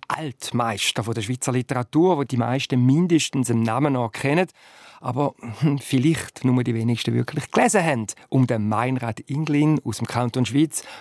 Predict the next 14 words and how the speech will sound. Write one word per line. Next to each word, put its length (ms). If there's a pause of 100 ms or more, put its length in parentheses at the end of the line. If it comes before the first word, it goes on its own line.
(160)
wo 140
neunzehnhunderteinundsiebzig 1300
verstorben 600
ist. 280 (200)
Ein 340
neuer 300
Band 440
mit 220
ein 80
paar 260
von 140
seinen 200
schönsten 460
Erzählungen 560